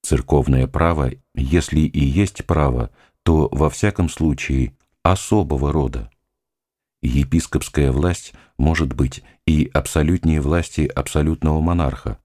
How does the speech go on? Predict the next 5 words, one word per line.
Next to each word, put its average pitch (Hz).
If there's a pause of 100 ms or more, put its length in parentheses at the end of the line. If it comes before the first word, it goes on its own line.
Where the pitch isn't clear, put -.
(200)
но 76
может 90
и 76
совершенно 87
растворяться 76